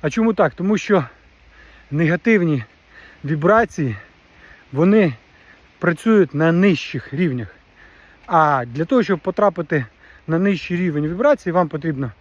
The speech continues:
правильно м'ясо, сигарети, алкоголь, важкі наркотики. І саможаління прийде до вас.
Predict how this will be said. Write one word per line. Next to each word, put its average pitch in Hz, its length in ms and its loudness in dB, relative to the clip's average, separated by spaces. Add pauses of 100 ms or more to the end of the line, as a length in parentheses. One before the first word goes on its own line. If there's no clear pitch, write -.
(420)
правильно 151 420 2
м'ясо, 202 520 2 (760)
сигарети, 196 760 2 (920)
алкоголь, 151 600 2 (1000)
важкі 139 280 -2
наркотики. 165 720 0 (2000)
І 233 280 6 (800)
саможаління 180 840 2
прийде 131 340 -4
до 117 100 -6
вас. 107 260 -12